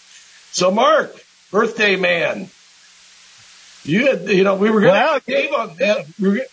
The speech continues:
Speaker 1: gonna have the Dave on the show 'cause Dave's birthday was, uh, this weekend too. So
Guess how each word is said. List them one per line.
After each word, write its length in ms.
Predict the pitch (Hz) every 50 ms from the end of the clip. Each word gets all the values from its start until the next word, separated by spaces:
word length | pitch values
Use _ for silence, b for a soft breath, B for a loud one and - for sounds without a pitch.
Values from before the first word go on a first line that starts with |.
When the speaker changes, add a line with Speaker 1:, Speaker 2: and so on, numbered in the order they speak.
| _ _ B B B B -
Speaker 1:
gonna 200 | 202 247 294 285
have 100 | 233 190
the 80 | 196
Dave 320 | 180 165 190 214 277 320 294
on 120 | 233 190 170
the 60 | 165
show 320 | 139 - - 156 170 208 214
'cause 180 | 202 170 135 120
Dave's 320 | 160 180 233 254 208 170
birthday 420 | 156 165 156 143 - 151 143 143
was, 300 | 139 139 135 123 - -
uh, 140 | 135 127 104
this 280 | - 131 139 139 - -
weekend 440 | 147 143 143 - 151 139 139 139 -
too. 260 | 156 185 233 233 175
So 400 | - - - - 123 123 117